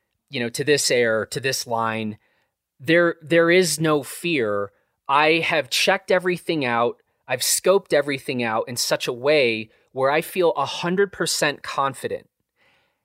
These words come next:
And this is not the answer that I heard you giving in this film,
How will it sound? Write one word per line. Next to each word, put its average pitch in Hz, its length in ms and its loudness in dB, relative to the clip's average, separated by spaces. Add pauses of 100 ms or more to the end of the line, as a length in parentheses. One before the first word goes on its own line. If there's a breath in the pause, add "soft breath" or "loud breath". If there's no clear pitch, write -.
(180)
And 190 160 2
this 226 180 2
is 190 160 -2
not 202 680 4 (400)
the 165 320 0
answer 170 600 0
that 143 100 2
I 139 100 2
heard 160 360 -2
you 127 600 -6
giving 135 400 -2
in 135 240 -6
this 123 240 0
film, 110 480 -4